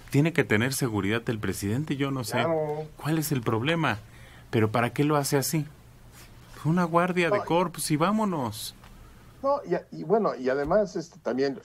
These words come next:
Speaker 2: luego, luego las especulaciones de que por qué votó ahí, si él es de Tlalpan, o por qué no votó en Chapultepec como todos los presidentes, porque seguramente cambió su, su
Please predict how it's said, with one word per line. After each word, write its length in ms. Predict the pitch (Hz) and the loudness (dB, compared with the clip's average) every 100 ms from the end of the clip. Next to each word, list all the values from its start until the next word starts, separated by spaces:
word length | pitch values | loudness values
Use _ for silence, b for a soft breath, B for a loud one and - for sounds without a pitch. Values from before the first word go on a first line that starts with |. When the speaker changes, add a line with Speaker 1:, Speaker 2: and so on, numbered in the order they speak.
| - | -14
Speaker 2:
luego, 260 | 98 113 131 | -2 2 4
luego 160 | 135 135 | 2 2
las 160 | 113 | -2
especulaciones 680 | 113 113 104 117 147 143 123 | -4 -8 -4 -4 -2 -2 -2
de 80 | 110 | -6
que 100 | 101 | -8
por 200 | 117 110 | -8 -4
qué 100 | 143 | -2
votó 340 | 135 131 131 | -2 0 -2
ahí, 340 | 131 135 143 | 0 -2 -6
si 160 | 127 131 | -4 -4
él 120 | 127 | -2
es 120 | 131 | -2
de 120 | 117 104 | -4 -6
Tlalpan, 540 | 127 127 131 110 135 | 0 2 2 0 -2
o 80 | 110 | -2
por 140 | 113 | -4
qué 80 | 135 | -2
no 100 | 139 | 0
votó 260 | 139 127 143 | 0 0 -2
en 80 | 120 | -2
Chapultepec 640 | 135 131 107 117 143 131 | -4 -4 -4 -2 -2 -2
como 200 | 135 123 | -4 -6
todos 180 | 104 127 | -4 -6
los 100 | 127 | -6
presidentes, 540 | 131 120 160 156 156 - b b b _ | -8 -4 -4 -4 -6 -8 b b b _
porque 220 | 170 180 | 0 2
seguramente 580 | 180 214 233 233 190 214 | 4 4 4 2 2 2
cambió 360 | 208 190 208 208 | 2 2 2 0
su, 360 | 220 214 214 - - | 2 2 2 -2 -10
su 800 | - 156 156 156 151 147 147 151 | -6 -2 0 0 -2 -2 -2 -4